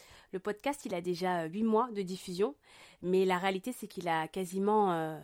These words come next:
deux ans, voire deux ans et demi de, de réflexion. Euh, quand j'ai commencé à, à me positionner sur le fait de vouloir faire un podcast,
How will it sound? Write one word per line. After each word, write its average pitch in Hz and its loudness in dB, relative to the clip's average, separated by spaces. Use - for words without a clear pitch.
deux 180 0
ans, 180 -2
voire 160 -6
deux 180 0
ans 185 2
et 180 0
demi 196 -2
de, 160 -8
de 175 -10
réflexion. 180 -10
Euh, 160 -8
quand 247 -2
j'ai 202 -2
commencé 240 0
à, 175 2
à 185 -4
me 190 -2
positionner 220 -2
sur 208 -4
le 185 0
fait 240 -6
de 185 -2
vouloir 180 -2
faire 233 -4
un 185 -2
podcast, - -6